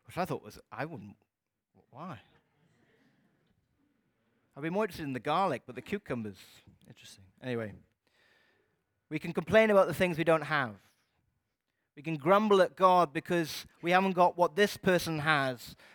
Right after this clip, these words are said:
whether it be material things or possessions or opportunities or gifts. We can sometimes be like the people and think, "This is hard. Slavery to sin is easier."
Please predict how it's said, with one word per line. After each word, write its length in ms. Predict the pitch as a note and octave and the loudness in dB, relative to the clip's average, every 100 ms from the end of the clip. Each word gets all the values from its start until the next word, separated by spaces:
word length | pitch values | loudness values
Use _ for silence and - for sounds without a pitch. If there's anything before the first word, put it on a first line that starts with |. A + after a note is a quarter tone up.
| - | -2
whether 180 | D#3+ D#3+ | 0 0
it 80 | |
be 100 | E3 | -2
material 480 | E3 - G3 F#3 F3+ | -6 0 4 4 4
things 320 | E3 E3+ D#3 | 0 -2 -2
or 60 | D#3+ | -4
possessions 580 | E3 E3+ E3+ E3 D3+ C#3 | 0 0 0 0 -2 -2
or 60 | |
opportunities 760 | D3+ D#3 - E3+ E3+ - D#3 C3+ | -2 -2 0 2 0 -4 -4 -4
or 100 | C3+ | -6
gifts. 800 | - E3 - - _ - - _ _ _ _ _ _ _ | -8 -12 -12 -20 _ -20 -20 _ _ _ _ _ _ _
We 100 | F3 | -2
can 120 | F#3 | 0
sometimes 340 | A3+ A#3+ A3+ F#3 | 2 4 2 4
be 60 | |
like 160 | G3+ F#3 | 0 0
the 60 | |
people 340 | - A#3 A3+ G3+ | -2 -4 0 0
and 100 | F3+ | 2
think, 240 | F#3+ F3+ | -2 -2
"This 300 | G3 A#3 - | -4 -4 -6
is 100 | E3+ | -10
hard. 500 | - F#3+ E3 A#2+ G#2 - - - _ _ _ _ _ _ _ _ _ _ | -8 -6 -4 -6 -8 -16 -20 -20 _ _ _ _ _ _ _ _ _ _
Slavery 560 | - - F#3+ G3+ F3 D#3+ | -16 -6 0 2 2 -2
to 80 | D3 | -2
sin 340 | - G3 F3 | 0 2 2
is 140 | C#3 C3+ | 0 -2
easier." 400 | C#3+ G#2 G#2 | -2 -4 -12